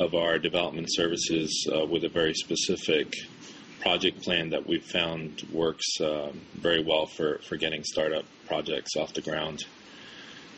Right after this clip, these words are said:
And, uh, we also do rescue missions, which, um,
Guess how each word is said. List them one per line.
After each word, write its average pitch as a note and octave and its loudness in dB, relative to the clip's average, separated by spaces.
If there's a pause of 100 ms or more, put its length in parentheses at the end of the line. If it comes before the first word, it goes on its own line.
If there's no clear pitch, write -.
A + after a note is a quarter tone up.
(200)
And, F2 2
uh, E2 6
we F2+ 8
also F#2 2
do F2 4
rescue G#2 4
missions, G#2 0
which, - 0
um, E2 0